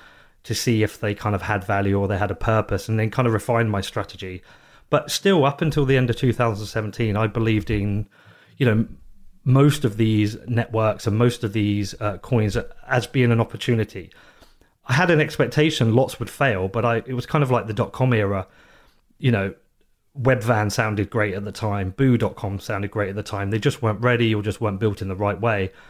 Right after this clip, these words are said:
And I just thought, you know, spread my investments, and the things that will be successful I'll make money from, and the things that fail I won't. But with a diverse portfolio, yeah, I should be okay. It's only since, like, I think a bear market is very good for get you t-,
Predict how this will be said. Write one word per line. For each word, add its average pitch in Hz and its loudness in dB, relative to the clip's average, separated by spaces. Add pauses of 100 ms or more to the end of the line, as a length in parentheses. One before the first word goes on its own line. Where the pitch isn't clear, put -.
(240)
And 120 2
I 127 4
just 117 -2
thought, 110 -2
you 135 0
know, 95 -2
spread 131 -2
my 117 2
investments, 101 -4 (300)
and 107 -2
the - -12
things 123 0
that 107 -2
will 104 0
be 107 2
successful 104 -4
I'll 98 0
make 98 -4
money 165 0
from, 151 0
and 107 0
the 101 -6
things 101 -6
that 104 -4
fail 98 0
I 90 -4
won't. 123 2 (300)
But - -4
with 127 4
a 120 6
diverse 113 4
portfolio, 98 -2 (540)
yeah, 113 4
I 95 2
should 113 0
be 107 4
okay. 107 2
It's 101 2
only 127 6
since, 113 -2
like, 107 -6 (400)
I 131 -2
think 175 4
a 147 4
bear 143 6
market 117 4
is 101 -2
very 120 2
good 110 0
for - -10
get 107 -8
you 107 -4
t-, - -14